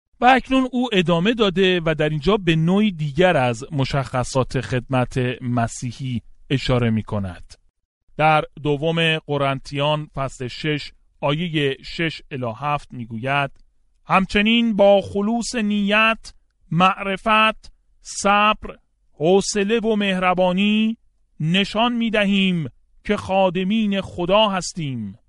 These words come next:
تمام این کارها را با کمک روح القدس و با محبت بیریا در اعلام پیام حقیقت و با قدرت خدا انجام می‌دهیم. تنها اسلحهٔ ما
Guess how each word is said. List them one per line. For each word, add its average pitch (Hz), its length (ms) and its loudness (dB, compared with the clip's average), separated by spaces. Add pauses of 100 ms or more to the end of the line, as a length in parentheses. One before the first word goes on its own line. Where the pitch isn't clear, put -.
تمام 190 420 2
این 196 220 -2
کارها 175 520 0
را 233 460 2 (300)
با 196 360 6
کمک 208 420 -4
روح 196 420 -4
القدس 190 760 0 (240)
و 180 160 6
با 180 320 6
محبت 180 760 0
بیریا 175 1080 4 (340)
در 185 260 6 (100)
اعلام 196 680 2
پیام 190 600 0
حقیقت 170 920 -2 (380)
و 165 100 6
با 165 340 6
قدرت 170 520 -2
خدا 170 600 2
انجام 143 460 -2
می‌دهیم. 120 800 -8 (540)
تنها 165 480 0
اسلحهٔ 175 680 -4
ما 190 480 0